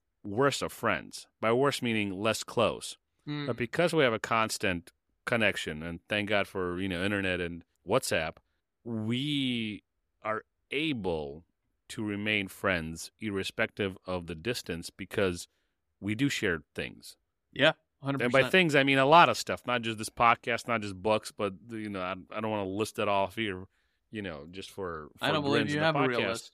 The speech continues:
Speaker 2: but all right. <laughs>
Speaker 1: Well, no, definitely not real. Um, it's all, it's all in my head and maybe in my Apple Notes. Um,
Speaker 2: <laughs>
Speaker 1: just kidding. Uh, <laughs> but that's how, that's how these things work.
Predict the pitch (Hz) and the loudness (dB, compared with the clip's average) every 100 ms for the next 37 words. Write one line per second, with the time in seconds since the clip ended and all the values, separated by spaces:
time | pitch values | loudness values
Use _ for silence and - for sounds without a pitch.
0 | _ 120 127 143 131 151 _ _ _ 320 | _ -4 -2 -2 -4 -10 _ _ _ -20
1 | - _ _ _ _ _ _ - 101 - | -20 _ _ _ _ _ _ -6 -6 -6
2 | 120 107 104 92 98 120 113 104 85 76 | -8 -6 -4 -4 -2 -2 0 -2 0 -4
3 | 76 _ _ _ _ 98 92 87 85 87 | -8 _ _ _ _ 0 2 0 -2 -8
4 | - 95 90 - 98 92 87 85 60 - | -6 -6 -6 -4 -4 -4 -6 -6 -12 -18
5 | _ _ 87 90 92 87 87 90 85 76 | _ _ -10 -4 -4 -4 -6 -6 -6 -10
6 | 69 65 - _ _ _ _ _ 101 95 | -16 -18 -20 _ _ _ _ _ -6 -4
7 | 95 92 90 196 208 170 165 156 - 151 | -4 -6 2 4 4 4 4 4 -2 -18
8 | - - - 85 80 _ _ _ _ 110 | -10 -10 -4 -4 -4 _ _ _ _ -10
9 | 101 98 - - - 185 - 165 - _ | -8 -8 -12 -16 -6 -8 -6 -10 -10 _
10 | _ _ _ - 160 196 - 190 180 156 | _ _ _ -2 0 0 2 2 2 0
11 | 151 165 - 170 156 147 156 _ 139 135 | -4 -10 -2 0 2 -2 -8 _ -10 -4
12 | 160 143 135 165 107 | -2 -2 0 -2 -2